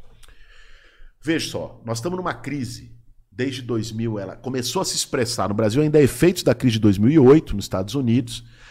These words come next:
mas ela começou a se expressar no Brasil em dois mil e quatorze, dois mil e quinze com mais força. Ainda no governo da Dilma, depois no do Temer e no do Bolsonaro. Essa crise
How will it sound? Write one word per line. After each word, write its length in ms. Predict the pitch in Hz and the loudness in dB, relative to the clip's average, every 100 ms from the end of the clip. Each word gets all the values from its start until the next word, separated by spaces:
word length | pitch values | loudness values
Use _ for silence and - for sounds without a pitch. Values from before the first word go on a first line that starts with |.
| - - - | -20 -10 0
mas 140 | 117 | 4
ela 120 | 147 | 4
começou 400 | 151 160 139 - | 4 2 2 0
a 40 | 175 | -4
se 80 | |
expressar 400 | - 143 123 127 | -4 -4 -2 -2
no 80 | 123 | -2
Brasil 340 | 117 101 98 139 | -2 -2 -2 -4
em 40 | |
dois 160 | 139 113 | -4 -4
mil 100 | 127 | -6
e 40 | |
quatorze, 440 | 123 113 135 123 | -8 -6 -4 -4
dois 160 | 120 113 | -4 -6
mil 120 | 120 | -4
e 40 | 117 | -6
quinze 320 | 117 127 123 | -4 -4 -4
com 100 | 120 | -8
mais 180 | 123 117 | -10 -10
força. 400 | - 80 - - - - - - - - - | -12 -16 -16 -20 -20 -20 -20 -20 -20 -20 -20
Ainda 320 | - 107 117 | -10 -6 -2
no 100 | 117 | -2
governo 300 | 104 98 92 | -4 -6 -8
da 100 | 95 | -10
Dilma, 460 | 92 104 123 160 165 - - _ _ - | -10 -8 -8 -8 -14 -20 -20 _ _ -8
depois 680 | 104 - 113 107 - - - - - | -6 -4 -2 -2 -2 -10 -14 -14 -8
no 100 | 113 | -6
do 120 | 131 | -4
Temer 380 | 120 139 156 156 | 0 0 2 0
e 40 | |
no 60 | 156 | -2
do 80 | |
Bolsonaro. 600 | 147 156 - 170 92 65 - - - - - - - - - - - _ - _ - _ - - _ - | -2 -4 -2 -4 -6 -10 -18 -20 -20 -20 -20 -20 -20 -20 -20 -20 -20 _ -20 _ -20 _ -20 -20 _ 2
Essa 300 | 185 - 175 | 4 4 2
crise 680 | - 165 190 101 85 69 | 4 4 4 2 -4 -8